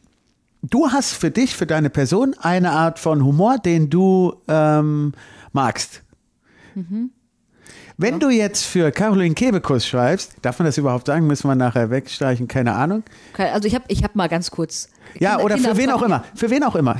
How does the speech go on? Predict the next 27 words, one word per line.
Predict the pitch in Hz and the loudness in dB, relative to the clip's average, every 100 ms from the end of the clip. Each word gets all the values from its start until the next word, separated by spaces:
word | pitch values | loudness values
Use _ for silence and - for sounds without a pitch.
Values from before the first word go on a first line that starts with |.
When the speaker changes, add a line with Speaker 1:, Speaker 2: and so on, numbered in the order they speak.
| - | -6
Speaker 2:
Kinderpraktikum | - 117 233 214 226 165 156 233 247 285 | -6 -2 0 2 0 0 -2 0 0 2
Speaker 1:
Kinderpraktikum. | 277 | 0
Speaker 2:
<laughs> | 233 | 0
bei | 294 | 0
Caroline | 285 - 226 226 170 | -2 -4 -4 -4 -6
Kebekus. | - 196 - - - | -4 -4 -4 -10 -4
Ja, | 202 | 0
Speaker 1:
Nee, | 214 | 2
Speaker 2:
dürfte | 262 247 | 2 2
Speaker 1:
für | 269 | 2
Speaker 2:
für | |
Speaker 1:
wen | 196 | 2
Speaker 2:
dich | |
Speaker 1:
auch | 269 | 2
immer. | 269 190 | 2 0
Speaker 2:
sagen, | 165 170 | -2 -6
so, | 180 | -8
ja. | 160 - - - | -12 -14 -20 -2
Speaker 1:
Musst | 190 302 - | 0 0 2
du | 247 | 0
dann, | 196 185 | 2 0
ist | 170 - | -2 0
dann | 214 165 | 0 2
deine | 185 254 226 | 2 2 2
Job | 165 202 208 | 2 -2 0
Description | 180 - 175 160 170 | -2 -2 -4 0 0
sozusagen, | 156 175 151 156 139 | 2 0 0 0 0